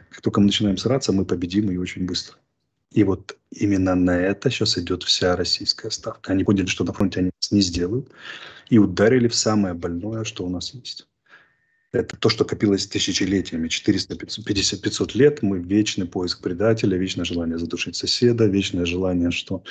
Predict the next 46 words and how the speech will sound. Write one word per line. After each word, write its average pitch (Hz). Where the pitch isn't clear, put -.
поня-, 101
подумать, 113
что 110
тебя 107
все -
предают, 101
и -
на 98
его 101
надо 92
немедленно 90
сжечь 87
со -
всей 98
хаты, 113
забросать, 90
э, 90
как, -
забросать 95
камнями 90
колодец. 113
Вот 98
это 113
они 101
начали 92
раскачивать. -
Слава 110
богу, 101
нация 98
умная. 101
Слава 95
богу, 101
ца-, 101
богу, 92
нация 92
очень 90
многому 87
научилась 87
на 92
этой 87
войне, 90
в 117
течение 92
этой 85
войны. 123
И 107